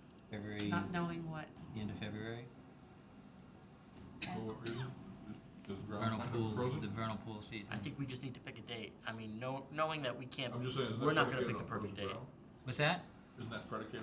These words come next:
Speaker 3: on frozen ground?
Speaker 1: Well,
Speaker 3: Obviously, if
Speaker 1: generally
Speaker 3: the pool's
Speaker 1: that's
Speaker 3: frozen solid, the ground's frozen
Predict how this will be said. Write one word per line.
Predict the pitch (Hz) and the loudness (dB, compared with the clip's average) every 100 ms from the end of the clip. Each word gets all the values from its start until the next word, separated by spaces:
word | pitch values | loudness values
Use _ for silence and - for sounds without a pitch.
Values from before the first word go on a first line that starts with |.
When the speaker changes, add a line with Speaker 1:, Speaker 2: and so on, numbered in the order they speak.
| 104 | -4
Speaker 3:
on | 98 - | -6 -6
frozen | 110 104 104 95 | -6 -4 -6 -2
ground? | 101 120 123 - - - - - - - - - - - - - - - - - - - - - - - - - - - - - - - - - - | -2 -2 -8 -12 -14 -14 -12 -12 -10 -12 -12 -14 -16 -16 -16 -16 -16 -16 -16 -16 -12 -10 -10 -10 -12 -12 -12 -12 -14 -14 -14 -14 -14 -12 -10 -6 0
Speaker 1:
Well, | 123 | 2
Speaker 3:
Obviously, | 123 107 | 2 2
if | |
Speaker 1:
generally | 120 131 131 120 | 4 4 4 4
Speaker 3:
the | 117 | 4
pool's | 113 110 | 4 4
Speaker 1:
that's | 107 - - | 2 0 2
Speaker 3:
frozen | 117 117 | 4 4
solid, | 107 - | 2 -4
the | - | -4
ground's | 110 110 101 | -2 -2 -2
frozen | 95 87 | -4 -6